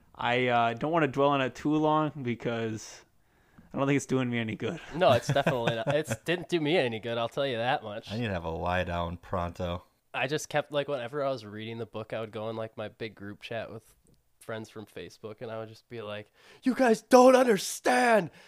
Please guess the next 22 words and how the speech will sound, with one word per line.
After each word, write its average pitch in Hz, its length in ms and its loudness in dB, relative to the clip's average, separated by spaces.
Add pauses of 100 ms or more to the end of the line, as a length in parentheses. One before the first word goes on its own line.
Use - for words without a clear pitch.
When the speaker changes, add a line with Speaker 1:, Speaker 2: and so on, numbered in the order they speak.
Speaker 2:
They're 185 100 -2
trying 240 280 2
to 240 100 0
control 226 380 4
you 247 100 0
through 233 160 0
the 269 80 4
media!" 285 520 8 (420)
And, 135 160 -2
like, 131 200 -2
just - 280 -8
screaming 127 560 -8
at 131 140 -6
them 143 340 0
and 123 120 -8
just, 120 200 -10
like, 113 180 -4
saying 120 340 -4
all 120 140 0
the 127 140 -8
random, 110 480 -6
like, 110 280 -8